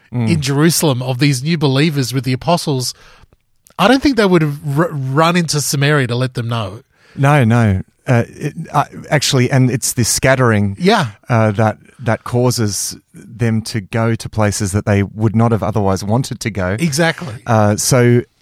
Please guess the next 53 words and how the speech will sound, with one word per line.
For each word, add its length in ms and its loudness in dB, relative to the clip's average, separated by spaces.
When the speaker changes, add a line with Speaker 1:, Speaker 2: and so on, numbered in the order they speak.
Speaker 1:
um, 360 2
and 120 0
so 220 2
this 260 -2
is 120 -2
how 160 2
Philip 420 -2
ends 260 0
up, 200 -2
uh, 40 -2
in 320 -2
Samaria, 460 -2
Speaker 2:
Yeah. 120 -4
Speaker 1:
presumably. 720 0
Yeah. 160 0
Speaker 2:
Yeah. 140 -2
So, 160 2
so, 500 0
so, 320 -4
so 400 -4
we've, 260 -2
we've 260 0
got 140 4
him 120 -4
in 60 -4
S-, 120 -4
in, 240 -6
in 200 -6
Samaria. 500 -2
Um, 520 -2
and 100 -4
so 140 2
the 80 -2
question 360 0
is, 440 -4
you 120 -2
know, 120 -2
getting 220 -2
back 160 -2
to 100 -8
the 80 -10
question 320 -8
there, 140 -8
sorry 220 0
for 120 -8
the, 180 -10
for 120 -8
that 160 -6
interruption. 580 -4
Uh, 140 0
the 120 0
question 360 0
is, 180 -2